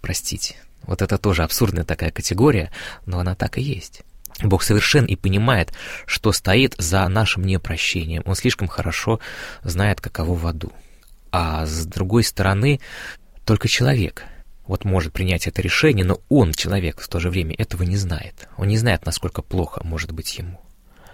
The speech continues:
Если б знал, он бы побежал сразу. Но именно для этого, э, есть и Священное Писание, есть и, э, святые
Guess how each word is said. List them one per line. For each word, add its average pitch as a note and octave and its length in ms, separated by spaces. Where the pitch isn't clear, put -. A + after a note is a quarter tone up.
Если F#2 220
б F2+ 80
знал, G2 240
он D#2+ 80
бы D#2+ 100
побежал F2 440
сразу. - 400
Но G#2+ 80
именно G2 200
для F2 180
этого, E2 480
э, E2+ 60
есть E2 240
и - 40
Священное E2 460
Писание, A#2+ 720
есть E2 360
и, E2+ 280
э, D#2+ 500
святые B2 720